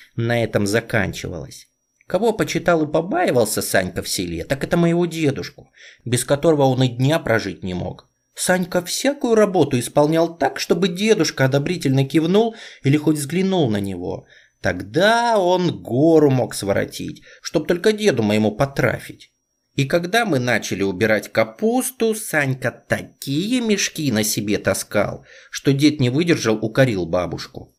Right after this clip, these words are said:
«Ровно на коня валишь, ребёнок всё же». Слово «ребёнок» по отношению к Саньке звучало неубедительно как-то. Бабушка, конечно же, дала деду ответ в том духе, что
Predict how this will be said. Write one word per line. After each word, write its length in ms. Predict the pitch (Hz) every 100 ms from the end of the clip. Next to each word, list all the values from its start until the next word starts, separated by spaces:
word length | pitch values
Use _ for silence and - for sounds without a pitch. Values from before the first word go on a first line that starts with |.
| _ -
«Ровно 400 | 135 190 160 156
на 140 | 143
коня 460 | 127 110 95 85 85
валишь, 640 | 80 - 67 - - -
ребёнок 720 | 98 110 90 92 101 113 110
всё 320 | - - 90
же». 260 | - - - _ _ _ _ _ _
Слово 300 | - 180 185
«ребёнок» 480 | 175 165 202 196 -
по 80 | 113
отношению 480 | 127 123 135 127
к 80 | 131
Саньке 340 | - 175 160 104
звучало 420 | 110 104 127 123
неубедительно 840 | 135 143 139 170 196 147 101 95
как-то. 460 | - - - - - - - _
Бабушка, 500 | 208 247 214 - 120
конечно 480 | 139 131 120 - 110
же, 120 | 113
дала 300 | 117 139 135
деду 280 | 135 135 131
ответ 320 | 131 139 135
в 80 | -
том 280 | 220 226 147
духе, 340 | 113 104 95
что 360 | - - 127